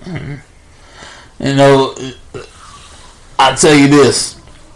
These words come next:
a wrestling company is nothing without, first of all, you know about your fans, for one thing. So your fans,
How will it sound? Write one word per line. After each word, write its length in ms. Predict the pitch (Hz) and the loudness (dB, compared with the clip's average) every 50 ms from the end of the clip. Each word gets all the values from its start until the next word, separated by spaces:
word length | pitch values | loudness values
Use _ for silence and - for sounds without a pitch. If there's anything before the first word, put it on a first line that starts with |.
| - - - - - - - - - - - - - | -20 -20 -20 -20 -20 -20 -20 -20 -20 -20 -20 -8 -4
a 140 | 113 113 113 | -2 2 4
wrestling 340 | 139 160 160 160 156 151 - | 4 4 4 2 0 -2 0
company 440 | - 170 151 151 147 156 143 139 | 2 2 2 2 2 0 2 2
is 180 | 135 131 123 123 | 2 2 4 4
nothing 400 | 147 156 156 156 - 151 139 135 | 4 2 2 2 0 0 0 2
without, 500 | 135 135 135 135 131 131 127 - - - - - - - - - - - - | 4 4 6 6 6 4 4 2 -2 -6 -12 -20 -20 -20 -20 -20 -20 -20 -6
first 320 | - - 165 185 180 - 170 | 0 2 2 4 4 4 4
of 60 | 165 | 4
all, 160 | 147 143 143 | 4 4 4
you 120 | 143 147 | 4 4
know 180 | 147 151 156 147 | 4 4 4 4
about 200 | 139 127 123 - | 4 2 2 0
your 80 | - 110 | -2 -2
fans, 380 | - 156 151 143 127 110 - - | 0 2 2 2 2 0 0 0
for 80 | 120 | 0
one 220 | 117 131 135 123 120 | 2 2 2 2 2
thing. 260 | 123 110 104 101 - - - - - - - - - - | 2 0 0 -2 -6 -10 -18 -20 -20 -20 -20 -20 -20 -20
So 320 | - - - - 156 147 139 | -6 -2 2 4 4 4 6
your 160 | 131 131 120 | 4 4 2
fans, 400 | 117 170 175 180 180 175 156 | 2 2 2 4 4 4 2